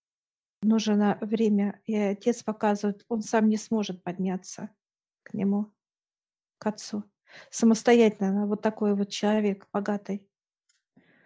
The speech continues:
У него не хватит энергии. Он, человек поднимается, как ходит, показывает, в храмы ездит, да, дает благотворительность,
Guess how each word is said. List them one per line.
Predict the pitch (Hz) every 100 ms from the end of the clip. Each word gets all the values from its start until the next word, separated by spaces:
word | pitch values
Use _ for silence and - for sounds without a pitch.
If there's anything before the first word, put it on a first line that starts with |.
| _ _ _ _ _ _ _ _ -
У |
него | 220 214
не | 220
хватит | 208 226 214 208 214
энергии. | 208 202 - 190 208 _ _ _ _ _ _ _ _ _ _
Он, | 233 226 220
человек | 208 - 233 233 226
поднимается, | 226 220 240 254 269 233 - - 190 196 _ _ _
как | - 214 - -
ходит, | - - 262 226 202
показывает, | 214 214 220 214 202
в | -
храмы | - 220 220 214 208
ездит, | 196 202 196 196 190
да, | 190 233 233
дает | 208 220 220 - _ _ _
благотворительность, | 233 240 247 247 220 214 214 - 202 202 190